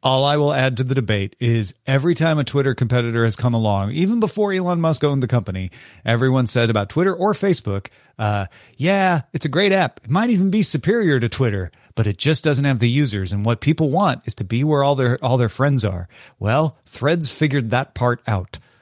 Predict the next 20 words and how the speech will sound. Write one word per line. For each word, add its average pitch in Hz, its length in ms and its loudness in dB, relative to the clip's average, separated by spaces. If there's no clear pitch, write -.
So 113 400 -2
if 131 200 -2
that 160 260 0
was 220 180 2
always 190 360 2
the 160 100 2
most 170 300 0
important 156 480 0
thing 175 300 0
for 131 220 0
a 127 60 0
competitor, 123 680 0
Threads 196 600 -2
figured 202 400 0
it 165 120 2
out. 170 380 -2
Threads 185 320 0
got 151 260 2
it. - 120 -8
So 110 1040 2